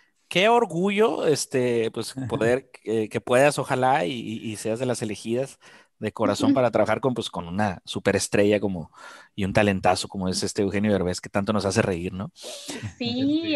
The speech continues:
Speaker 1: Que ha
Speaker 3: así
Speaker 1: dedicado
Speaker 3: que
Speaker 1: su vida, ¿no?
Speaker 3: Sí, así que definitivamente la plataforma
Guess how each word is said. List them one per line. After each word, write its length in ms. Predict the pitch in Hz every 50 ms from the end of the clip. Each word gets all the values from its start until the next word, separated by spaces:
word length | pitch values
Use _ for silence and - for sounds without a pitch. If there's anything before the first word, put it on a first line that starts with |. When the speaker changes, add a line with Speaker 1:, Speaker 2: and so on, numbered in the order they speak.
| 226 202
Speaker 1:
Que 80 | 123
ha 80 | 113 117
Speaker 3:
así 60 | 117
Speaker 1:
dedicado 320 | 120 117 110 110 110 117 113
Speaker 3:
que 80 | 98
Speaker 1:
su 200 | - - 123 110
vida, 360 | 107 107 107 110 107 101 95
¿no? 200 | 92 110 147 165 - - - - - - _ _ _ _ _
Speaker 3:
Sí, 260 | - 226 240 269 320
así 280 | 330 294 269 277 277 -
que 140 | - 294 285
definitivamente 800 | 269 269 269 240 233 226 - 240 247 262 269 277 277 269 294 294
la 200 | 285 269 233 -
plataforma 800 | - 226 226 226 - 214 208 - 214 220 269 311 247 262 262